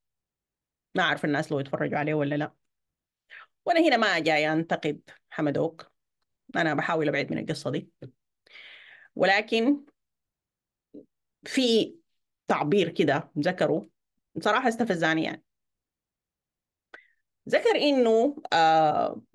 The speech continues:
ال-، ال-، لما سألوه يعني إنه الحكومة السودانية أو ممثلي ال-، الصراع غير موجودين في المؤتمر ال-، بتاع باريس ده،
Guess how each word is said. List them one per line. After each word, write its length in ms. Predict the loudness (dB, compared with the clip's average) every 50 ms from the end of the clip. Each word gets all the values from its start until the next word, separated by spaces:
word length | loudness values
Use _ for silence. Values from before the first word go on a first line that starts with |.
| -20 _ _ _ _ _ _ -16 -8
ال-، 380 | -4 -2 -2 -2 -4 -6 -8
ال-، 500 | -8 -8 -6 -6 -6 -8 -8 -8 -6 -4
لما 160 | -2 -2 -2
سألوه 440 | 0 0 0 2 4 4 4 4 2
يعني 260 | 0 0 0 0 0
إنه 180 | 2 2 2 2
الحكومة 440 | 0 0 -2 -4 -2 0 0 2 0
السودانية 560 | -2 -2 -2 -2 0 0 2 0 0 0 0
أو 180 | 0 0 0 0 0 0
ممثلي 600 | 0 -2 -2 -2 -4 -4 -2 -2 -4 -4 -2 -2
ال-، 240 | -2 -4 -4 -4
الصراع 720 | -4 -6 -6 -8 -6 -4 -2 0 2 2 0 -2 -4 -8 _ _ _ -6
غير 240 | -2 -2 -2 0 0
موجودين 540 | -2 -2 -2 -2 -2 -2 0 0 0 0 -2
في 140 | -4 -6 -6
المؤتمر 480 | -6 -6 -6 -4 -4 -2 0 0 0
ال-، 320 | -2 -4 -6 -8 -10 -12 -14 -16
بتاع 180 | -6 -4 -4 -2
باريس 360 | -2 -2 -2 -2 -4 -4 -6
ده، 220 | -6 -4 -4 -6